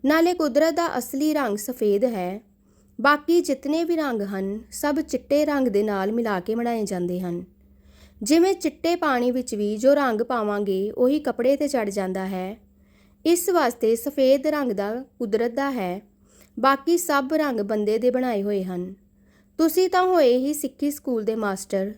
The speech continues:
ਤੁਹਾਨੂੰ ਤਾਂ ਖਾਸ ਕਰਕੇ ਸਿੱਧੀ ਦਸਤਾਰ ਤੇ ਕੁਦਰਤੀ ਰੰਗ ਚਾਹੀਦਾ ਹੈ।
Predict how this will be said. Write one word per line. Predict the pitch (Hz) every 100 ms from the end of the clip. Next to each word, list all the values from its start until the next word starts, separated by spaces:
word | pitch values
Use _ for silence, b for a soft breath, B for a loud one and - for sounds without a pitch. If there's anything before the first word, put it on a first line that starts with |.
| -
ਤੁਹਾਨੂੰ | 294 294 302 247 240
ਤਾਂ | 302 302
ਖਾਸ | 254 220 220 -
ਕਰਕੇ | 240 190 196 190 202 _ b b b b
ਸਿੱਧੀ | - 302 254 349
ਦਸਤਾਰ | 359 339 - 226 190
ਤੇ | 208 277
ਕੁਦਰਤੀ | 269 220 220 220 269
ਰੰਗ | 247 185
ਚਾਹੀਦਾ | 180 208 190 185
ਹੈ। | 185 180